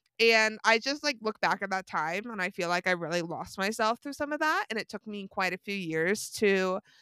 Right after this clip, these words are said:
um, figure out, like, how to dress myself and, like, how I wanna present myself to the world, which is something that I feel like I inherently have, and I feel like because of that time, I lost it and, like, just maybe not feeling confident in myself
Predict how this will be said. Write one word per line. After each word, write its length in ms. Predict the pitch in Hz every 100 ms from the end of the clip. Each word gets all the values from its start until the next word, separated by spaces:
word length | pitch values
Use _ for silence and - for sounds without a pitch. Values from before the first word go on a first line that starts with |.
| _ _ -
um, 320 | 185 175 180
figure 260 | 196 175 185
out, 240 | 185 185
like, 180 | 196 170
how 160 | 196 180
to 80 | 170
dress 280 | 165 175
myself 420 | 190 208 208 208 220
and, 120 | 190 165
like, 140 | 170
how 100 | 175
I 60 | 170
wanna 200 | 160 175
present 300 | 208 185 165
myself 300 | 165 190 185
to 100 | -
the 80 | 175
world, 300 | 160 160 165
which 160 | 190 -
is 80 | 180
something 280 | 165 175
that 100 | 170
I 60 | 165
feel 140 | 170
like 140 | 160 156
I 60 | 151
inherently 640 | 139 170 160 165 240 269
have, 360 | 302 320 381 311
and 80 |
I 60 | 233
feel 160 | - 170
like 180 | 165 - _ _ -
because 220 | 208 202
of 80 | 185
that 160 | 185 165
time, 240 | 202 180 185
I 80 | 190
lost 380 | 190 214 -
it 220 | 226 220 202
and, 80 | 202
like, 280 | 190 180 - _ _ -
just 440 | 196 202 - _ _ _ _ _ _ -
maybe 340 | 214 220 208
not 180 | 196 180
feeling 200 | 202 190
confident 340 | 196 180 190
in 60 | 175
myself 400 | 175 202 165